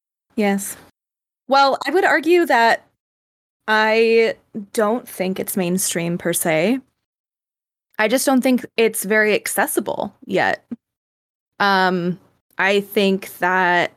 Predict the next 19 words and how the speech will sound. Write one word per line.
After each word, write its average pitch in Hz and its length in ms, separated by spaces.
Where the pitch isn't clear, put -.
most 190 300
of 190 60
the 196 60
world 185 320
just 180 240
doesn't 190 220
have 180 180
access 175 460
to 170 340
V 196 220
R 160 140
s-, 185 180
setups. - 840
So 190 420
I 190 320
think 214 400
I 190 100
would 220 160
answer 202 880